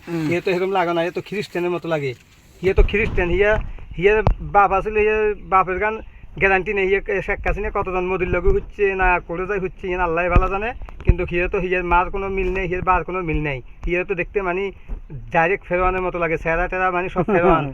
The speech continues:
Speaker 1: <laughs>
Speaker 2: হিয়ে তো মুসলমানের কোনো সবুতও নাই। হিয়ের চেহারার দিকে চাইলে তো দেখতে দেখা যায়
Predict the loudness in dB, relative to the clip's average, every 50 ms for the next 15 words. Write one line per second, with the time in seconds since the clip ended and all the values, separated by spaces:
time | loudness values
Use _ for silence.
0 | -10 -14 -18 -4 -2 0 0 0 0 -2 -2 -2 -4 -2 -2 -2 -2 -2 -4 -4
1 | -2 -2 -2 -2 0 -2 -2 -2 0 -2 -2 -2 -4 -4 -4 -2 -2 -2 -4 -4
2 | -6 -4 -2 -2 -4 -2 -4 -4 -6 -6 -6 -6 -4 -4 -2 -4 -2 2 2 0